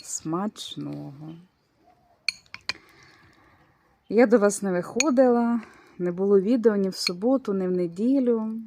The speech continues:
В суботу зранку, пів на сьомої, з мамою треба було поїхати на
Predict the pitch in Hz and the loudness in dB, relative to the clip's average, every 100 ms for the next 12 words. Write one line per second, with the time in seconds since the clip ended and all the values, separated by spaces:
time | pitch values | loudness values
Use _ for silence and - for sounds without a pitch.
0 | - - - 190 233 240 190 180 180 - | -16 -10 -8 -2 -2 -2 -4 -4 -6 -12
1 | _ - - _ _ _ _ _ _ _ | _ -20 -20 _ _ _ _ _ _ _
2 | _ - - 160 180 220 220 208 - 190 | _ -12 -10 -4 0 2 2 0 -6 -6
3 | 185 170 220 202 196 196 - 214 233 214 | -6 -2 -2 0 -2 -2 -2 2 2 2
4 | 202 196 190 185 190 190 _ _ - 175 | -2 -4 -4 -4 -6 -14 _ _ -16 -8
5 | 170 190 190 175 180 175 170 170 165 - | -2 0 0 -2 -2 -4 -4 -8 -8 -4
6 | 180 175 - 175 - 170 170 165 | -4 -4 -6 -10 -6 -4 -2 -2